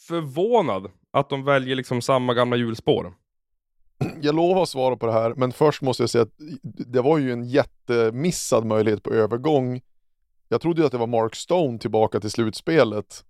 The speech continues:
Speaker 2: eh, som skulle vara övergången när Uffe kommer tillbaks.
Speaker 1: Ja, du tänker på skadorna, ja.
Speaker 2: Ja, det, jag satt ju, jag var helt säker på att det var det.
Speaker 1: Jag
Speaker 2: Framför
Speaker 1: tänkte att
Speaker 2: nu var det ju mjälten i år, men det var ju ryggen i fjol också,
Speaker 1: Mm.
Speaker 2: året innan för
Speaker 1: Men jag,
Speaker 2: Stone, så
Speaker 1: jag,
Speaker 2: att,
Speaker 1: jag
Speaker 2: eh,
Speaker 1: tänkte så här, Jonte, att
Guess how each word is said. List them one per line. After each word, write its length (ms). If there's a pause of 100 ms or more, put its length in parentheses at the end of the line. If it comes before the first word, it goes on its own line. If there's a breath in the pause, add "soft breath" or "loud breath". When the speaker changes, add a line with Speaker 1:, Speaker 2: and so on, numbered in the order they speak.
(280)
Speaker 2:
eh, 400 (520)
som 180
skulle 200
vara 120
övergången 540
när 160
Uffe 240
kommer 200
tillbaks. 420 (1120)
Speaker 1:
Ja, 120
du 100
tänker 240
på 80
skadorna, 540
ja. 160 (420)
Speaker 2:
Ja, 400
det, 280
jag 240
satt 180
ju, 60 (120)
jag 80
var 100
helt 260
säker 220
på 80
att 80
det 60
var 80
det. 100
Speaker 1:
Jag 100 (120)
Speaker 2:
Framför 200
Speaker 1:
tänkte 200
att 60
Speaker 2:
nu 80
var 180
det 60
ju 100
mjälten 480
i 40
år, 180
men 80
det 60
var 80
ju 100
ryggen 320
i 60
fjol 360
också, 260
Speaker 1:
Mm. 100
Speaker 2:
året 140
innan 280
för 80
Speaker 1:
Men 80
jag, 80
Speaker 2:
Stone, 120
så 80
Speaker 1:
jag, 100
Speaker 2:
att, 120
Speaker 1:
jag 120
Speaker 2:
eh, 60
Speaker 1:
tänkte 240
så 100
här, 80
Jonte, 300
att 120